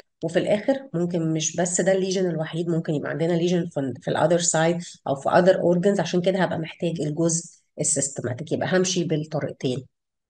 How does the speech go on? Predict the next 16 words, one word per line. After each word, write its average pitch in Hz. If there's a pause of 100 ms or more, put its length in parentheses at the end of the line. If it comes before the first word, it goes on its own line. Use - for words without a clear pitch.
(640)
لما 165
اروح 175
بقى 170
للحاله 175
دي 180 (720)
هلاقي 196
ان 226
انا 226
هديتكت، 170
هم 226
بيقولوا 208
ان 262
في 233
ليفت 220
اوفريان 180
سيست. -